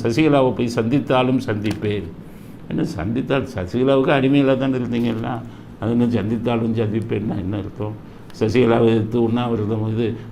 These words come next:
தியானம் பண்ணிட்டு, அஹ், மறுபடியும் சசிகலா போய் சந்திங்கன்னா சந்திங்க. உங்ககிட்ட இருக்கிற ஒரு சில தொண்டனும் உங்களை விட்டு ஓடி வந்துடுவான், ஒரு சில தலைவனும் உங்களை விட்டு ஓடி வந்துடுவான். சசிகலாவோட கூட்டணி வச்சுக்கிட்டு நில்லுங்க.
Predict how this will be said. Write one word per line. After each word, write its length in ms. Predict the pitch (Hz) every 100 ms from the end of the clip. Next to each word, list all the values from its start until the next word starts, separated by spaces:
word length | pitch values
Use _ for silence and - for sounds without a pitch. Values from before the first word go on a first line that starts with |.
| -
தியானம் 400 | - 107 123 117
பண்ணிட்டு, 480 | 101 104 101 113 110 - - - - 117
அஹ், 120 | 120
மறுபடியும் 480 | 120 127 131 131 120
சசிகலா 440 | 110 139 131 123
போய் 160 | 117 107
சந்திங்கன்னா 440 | 107 104 107 143 -
சந்திங்க. 400 | 131 123 95 92 117 - - - -
உங்ககிட்ட 420 | 135 143 143 131
இருக்கிற 300 | 135 123 131
ஒரு 240 | 131 143 143
சில 180 | 139
தொண்டனும் 420 | 117 117 113 117 165
உங்களை 240 | 135 117
விட்டு 240 | 113 131
ஓடி 240 | 131 110 117
வந்துடுவான், 440 | 98 95 85 92 - - - - -
ஒரு 200 | 156 156
சில 200 | 156 135
தலைவனும் 460 | 110 127 127 120
உங்களை 260 | 165 - 131
விட்டு 260 | 113 127 110
ஓடி 140 | 107
வந்துடுவான். 680 | 90 87 80 78 90 - - - - -
சசிகலாவோட 580 | 196 190 170 147 135
கூட்டணி 340 | 123 120 120 113
வச்சுக்கிட்டு 540 | 101 92 113 156 175
நில்லுங்க. 300 | 127 120 92